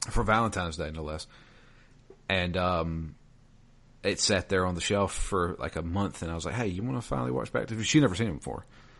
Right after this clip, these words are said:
And, uh, she's like, "Yeah." And so, uh, we sat down and watched the first movie, and she's like,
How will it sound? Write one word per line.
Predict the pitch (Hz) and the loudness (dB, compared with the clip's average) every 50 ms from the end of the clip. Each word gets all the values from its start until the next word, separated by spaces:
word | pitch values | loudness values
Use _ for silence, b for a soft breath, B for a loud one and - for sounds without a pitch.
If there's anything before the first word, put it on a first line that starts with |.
| - - - - - - - - - - - - - | -20 -20 -20 -20 -20 -20 -20 -20 -20 -20 -20 -12 -4
And, | - 95 95 92 87 87 | 0 0 2 2 2 2
uh, | 90 87 85 | 0 0 0
she's | - - 165 | -2 -4 -4
like, | 156 - - | -4 -4 -2
"Yeah." | 196 151 - 85 90 - - - | -2 -2 -2 -4 -6 -12 -12 -6
And | - 98 90 | -4 -2 -2
so, | - - 95 92 90 90 | 2 2 2 4 4 4
uh, | 87 85 85 85 87 85 - - - - - | 4 2 2 0 -2 -4 -6 -8 -12 -16 -8
we | - - 95 87 | -4 -2 0 0
sat | - - 113 90 69 | 2 4 4 4 4
down | 85 95 95 92 | 2 2 2 2
and | 90 | 2
watched | 98 87 90 - | 2 2 2 0
the | - | -4
first | - - 90 85 - - | -2 -2 -2 -2 0 0
movie, | 98 92 95 90 90 | 0 0 0 0 0
and | 85 | -2
she's | - - 92 87 | -2 -2 -2 -2
like, | 90 85 80 - | -2 -2 -2 -4